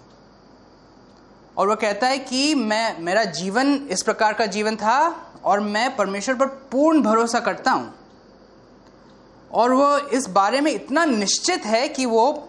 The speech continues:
आ, परमेश्वर से कहता है दूसरे पद में, "मुझे जांच,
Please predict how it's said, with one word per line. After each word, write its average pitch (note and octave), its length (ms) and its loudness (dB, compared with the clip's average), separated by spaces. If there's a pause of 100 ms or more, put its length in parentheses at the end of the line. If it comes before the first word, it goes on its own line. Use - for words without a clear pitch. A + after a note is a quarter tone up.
(140)
आ, F3+ 280 4 (360)
परमेश्वर G3+ 380 0
से C4 140 -2
कहता G#3+ 360 0
है A3 360 0
दूसरे G3 340 -4
पद G3 200 0
में, A#3+ 380 -2 (540)
"मुझे F3+ 300 0
जांच, G3 560 0